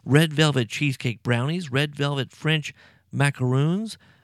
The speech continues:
Uh, we got red velvet fudge, uh, red velvet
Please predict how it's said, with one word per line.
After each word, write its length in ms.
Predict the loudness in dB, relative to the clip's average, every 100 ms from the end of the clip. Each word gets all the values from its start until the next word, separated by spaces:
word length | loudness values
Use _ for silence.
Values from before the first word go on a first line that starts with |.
| _ -4
Uh, 340 | -2 -2 -2
we 100 | -4
got 200 | -2 -2
red 260 | 0 0 0
velvet 400 | 2 2 2 -2
fudge, 720 | -6 -2 0 0 -2 -6 -12 -16 _ _ _ -10
uh, 680 | -2 0 0 -2 -4 -4 -4 -6
red 360 | -2 0 2
velvet 300 | 2 2 2